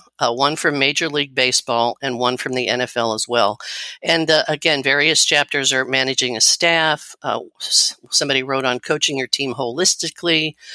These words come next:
I had another coach that's very good on living the values and having fun because her teams are always having fun and people just don't understand how that's possible. Uh, using an athlete-centered approach was another chapter,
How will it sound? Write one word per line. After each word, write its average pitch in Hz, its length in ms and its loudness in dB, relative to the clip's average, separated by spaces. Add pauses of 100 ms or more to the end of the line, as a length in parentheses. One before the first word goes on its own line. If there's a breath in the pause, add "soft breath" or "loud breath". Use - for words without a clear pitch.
(420 loud breath)
I 156 60 2
had 147 100 2
another 147 300 2
coach - 560 0
that's 143 220 0
very 147 300 4
good 135 420 0
on 123 180 2
living 151 400 2
the 131 80 2
values 135 560 2
and 120 120 -2
having 127 380 0
fun 175 540 2
because 139 340 0
her 143 120 -2
teams 147 400 0
are - 140 -4
always 151 500 0
having 127 280 0
fun 151 280 0
and 131 120 -2
people - 240 -14
just - 240 -2
don't 123 140 -6
understand 131 540 0
how 135 80 0
that's 101 200 -2
possible. 175 480 2 (560 loud breath)
Uh, 151 240 4 (160)
using 185 380 2
an 147 100 2
athlete-centered 165 680 2
approach - 720 0
was 160 180 -4
another 156 280 0
chapter, 147 640 0